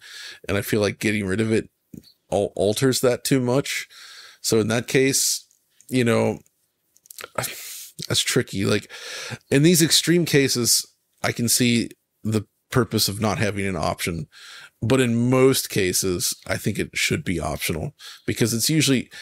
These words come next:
not necessarily part of, like, the core, like, identity of the game's visuals in the way, like, it is with, uh, Hellblade. But, um,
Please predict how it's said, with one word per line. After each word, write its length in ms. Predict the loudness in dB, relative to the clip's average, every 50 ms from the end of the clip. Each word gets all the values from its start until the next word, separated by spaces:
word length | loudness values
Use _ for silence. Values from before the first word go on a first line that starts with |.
| -18 -8
not 420 | -4 0 0 2 2 2 0 0 -2
necessarily 960 | -2 -2 0 0 2 2 2 2 2 2 2 2 2 2 2 2 0 0 -2
part 380 | -2 -4 -4 -2 0 0 2 0
of, 160 | -2 -2 -2
like, 260 | -2 -2 -2 -4 -8 -8
the 140 | -8 -8 -8
core, 760 | -6 -8 -10 -6 -2 0 0 2 2 0 0 -2 -2 -2 -4
like, 260 | -4 -4 -6 -4 -4
identity 680 | -4 -4 -2 -2 -2 -4 -2 -4 -6 -4 -4 -2 0 0
of 140 | -2 -2
the 80 | -4 -6
game's 340 | -4 -4 -4 -4 -4 -4 -4
visuals 500 | -2 -2 -2 0 0 0 0 0 0 0
in 60 | -2
the 80 | -2 -2
way, 260 | 0 0 0 0 0
like, 160 | -2 -2 -2
it 80 | -2 0
is 240 | 0 0 -2 -2
with, 260 | -2 -4 -4 -4 -4 -4
uh, 220 | -2 -2 -2 -2 -6 -10 -16 -20 -20 -20 _ -4
Hellblade. 560 | -2 0 0 0 0 0 0 0 0 -2 -2
But, 300 | -2 0 0 0 -2 -6 -10 -20 -20 -20 -20 -20 -20 -20 -20 _ _ -2
um, 640 | 0 2 2 4 2 2 2 0 -2 -2 -4 -6